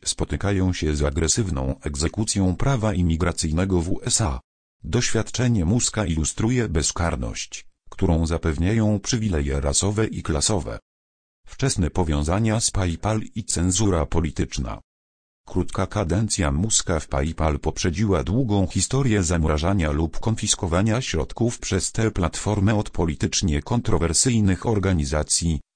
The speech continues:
zwłaszcza tych krytykujących Izrael lub rząd U S A. Choć Musk został wcześniej usunięty z PayPal, etos korporacyjnej nadużywania władzy i cenzury przetrwał,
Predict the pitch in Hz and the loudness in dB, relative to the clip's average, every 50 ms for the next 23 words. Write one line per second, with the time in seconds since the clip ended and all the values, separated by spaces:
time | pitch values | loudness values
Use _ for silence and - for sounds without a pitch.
0 | _ - 73 - 78 78 85 104 107 - - 78 73 - - 76 - - - - | _ -6 -6 -4 -2 -2 -2 -2 -2 -2 -2 -2 -2 0 -2 -6 -6 -6 -8 -8
1 | 71 - - 80 - - 73 71 87 113 107 - - 92 - - 90 82 92 80 | -4 -2 -2 -2 0 0 0 2 0 2 2 0 0 -2 -2 -2 -2 0 0 0
2 | 76 71 67 69 78 92 107 90 76 76 85 76 64 - - - 101 95 - - | 0 0 -2 -2 -2 -2 -2 -2 -4 -2 -2 -2 -2 0 4 4 4 4 2 0
3 | 120 - - 107 90 65 - - _ _ _ _ _ _ _ - - 135 123 - | -2 0 0 0 -2 -4 -6 -12 _ _ _ _ _ _ _ -2 0 0 0 0
4 | - 95 87 82 69 64 60 71 73 73 90 98 - - - 76 67 62 - - | 0 0 0 0 0 -2 -4 -4 -2 0 0 0 0 0 0 0 0 -2 -6 -6
5 | - - 92 82 - - 78 73 71 71 71 - - 90 82 82 101 117 120 98 | -4 -4 -4 -2 -2 -2 -2 0 0 -2 -2 -2 0 2 2 4 4 2 2 0
6 | - 107 101 - - - - 71 71 71 - 78 71 57 57 - - _ _ _ | 0 2 2 2 2 2 0 -2 -2 -2 -2 -4 -4 -4 -6 -12 -16 _ _ _
7 | _ 104 120 - 78 - - - - 110 98 - - 98 95 85 87 - 120 120 | _ -2 0 0 0 0 0 2 2 0 0 2 0 0 2 2 0 0 0 2
8 | 120 101 98 95 82 76 78 82 76 85 90 87 82 73 76 67 67 69 67 71 | 2 2 2 2 2 2 0 0 0 0 0 0 0 0 0 -2 0 -2 -2 0
9 | 76 80 78 80 76 80 80 67 67 - - 87 87 92 90 - 110 101 - - | 0 0 0 0 0 0 -2 -2 -2 -4 0 0 2 2 2 2 2 2 2 0
10 | - - - - - - - - - - - - 58 57 - | 0 -2 -2 -2 -2 -2 -2 -4 -2 -2 -2 -4 -4 -4 -8